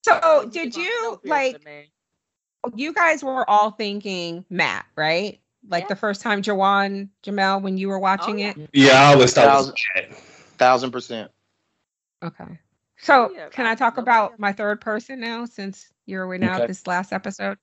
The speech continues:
Speaker 1: Ed. Holy shit. First of all, I binged this in a day. I was high as fuck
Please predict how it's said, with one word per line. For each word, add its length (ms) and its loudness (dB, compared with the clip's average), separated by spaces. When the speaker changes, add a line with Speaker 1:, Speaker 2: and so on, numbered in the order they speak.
Speaker 1:
Ed. 340 4
Holy 580 4
shit. 600 -4
First 340 -4
of 100 -6
all, 420 0
I 100 0
binged 400 -4
this 220 -8
in 120 -4
a 80 -4
day. 480 0
I 140 4
was 280 -6
high 420 0
as 160 -2
fuck 580 -4